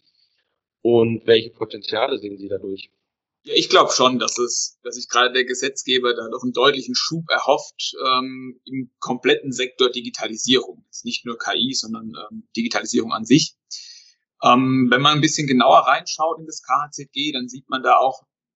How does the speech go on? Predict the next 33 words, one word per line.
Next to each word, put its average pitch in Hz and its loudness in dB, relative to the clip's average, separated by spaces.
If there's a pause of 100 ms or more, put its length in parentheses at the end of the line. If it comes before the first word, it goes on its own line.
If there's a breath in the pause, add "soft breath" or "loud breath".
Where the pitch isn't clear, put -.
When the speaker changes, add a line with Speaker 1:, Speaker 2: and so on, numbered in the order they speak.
(340)
Speaker 2:
zwei 123 4
Fördertatbestände, 135 0
die, 123 -2
die 120 -14
da 127 -4
einem 117 -12
ins 117 -16
Auge 139 4
fallen. 127 2
Das - -12
ist - -6
zum - -6
einen 131 -4
der 123 -12
Fördertatbestand 120 -6
drei, 139 2 (100)
ähm, 127 4
der 113 2
sich - -10
eben 123 0
um 151 2
diese 135 0
Themen 139 2
K - -2
I 151 -2
oder 120 4
Natural 131 4
Language 147 -2
Processing 143 -2
kümmert, 143 0
der 123 2
das 120 -2
fördert. 151 2